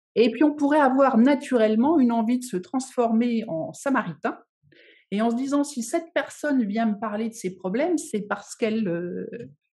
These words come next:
attend des solutions. Ah, je vais lui donner, je sais ce qu'il faut qu'elle fasse. » Alors qu'en fait, euh, on, on parle souvent, notamment au coaching, des, des conseils, euh, non sollicités, et c'est assez perturbant d'avoir des gens, même hors du coaching, du reste,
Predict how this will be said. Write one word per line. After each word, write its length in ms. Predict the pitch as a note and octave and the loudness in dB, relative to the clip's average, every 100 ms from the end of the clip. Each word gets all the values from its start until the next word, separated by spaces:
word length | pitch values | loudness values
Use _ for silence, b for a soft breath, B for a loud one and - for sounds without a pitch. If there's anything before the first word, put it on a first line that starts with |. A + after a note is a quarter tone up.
| _ | _
attend 240 | - F#3 E4 | -6 0 4
des 120 | D#4 | 4
solutions. 720 | D#4 D#4 D#4 D#4+ D#4 D4 - _ _ _ _ _ - | 6 8 8 8 6 6 0 _ _ _ _ _ -4
Ah, 140 | B3+ C#4+ | -2 0
je 120 | A3+ | -2
vais 80 | G#3+ | 0
lui 160 | B3+ | 0
donner, 440 | A3+ D4+ D4 C#4+ B3+ | 0 -2 -2 -2 -4
je 120 | B3 | -4
sais 220 | A3+ C4 | -4 -4
ce 80 | B3 | -6
qu'il 140 | B3+ A#3+ | -6 -6
faut 120 | B3+ | -4
qu'elle 200 | A#3+ A#3 | -4 -6
fasse. » 420 | C#4 - - - _ b b b b b G#3 | -6 -6 -12 -20 _ b b b b b 2
Alors 280 | A3+ A#3+ | 2 2
qu'en 120 | - A#3 | 0 0
fait, 280 | D4 F4+ F4+ - - _ _ - | 2 0 0 -10 -20 _ _ -6
euh, 840 | G3 F#3 F#3 F3+ F3 F3 F3+ F3 E3+ - | -2 0 0 0 -4 -6 -8 -10 -12 -8
on, 140 | F#3 F3+ | -6 -4
on 60 | |
parle 240 | F#3 G3+ G3 | -2 -4 -4
souvent, 600 | - G3+ G#3+ A#3 G3 F3+ | -6 -2 0 2 2 0
notamment 440 | F3+ F#3+ F#3 G3+ | -2 0 0 0
au 60 | F#3 | -2
coaching, 600 | G3+ F#3 - A3+ A3+ F3 | -6 -8 -4 0 0 -2
des, 140 | E3+ | -6
des 160 | F3 F3+ | -8 -8
conseils, 640 | G#3 G#3 - A3+ A3+ F3+ | -8 -6 -4 -2 -2 -2
euh, 120 | E3+ | -2
non 200 | E3+ G#3 | 0 -2
sollicités, 840 | G#3 A3 G#3+ A3 D4+ D4+ F4 C#4 | -2 -6 -6 -6 -8 -4 -4 -4
et 60 | F3+ | -6
c'est 180 | F#3 F3 | -6 -6
assez 300 | E3+ - F3+ | -6 -6 -8
perturbant 840 | D#3+ - _ - F3+ F3 A3+ B3+ | -8 -10 _ -12 -6 0 2 2
d'avoir 420 | A#3 E3+ F3+ F#3 E3+ | 0 -2 0 0 -2
des 160 | E3+ | -4
gens, 260 | F3 G3 G3+ | -4 -6 -4
même 260 | E3 D#3+ - | -6 -8 -8
hors 240 | - E3 | -6 -4
du 120 | D#3+ | -6
coaching, 480 | E3+ E3+ E3+ A#3+ B3+ | -6 -8 -4 2 4
du 120 | F#3 | 4
reste, 320 | E3+ A3 B3 | 0 -4 -6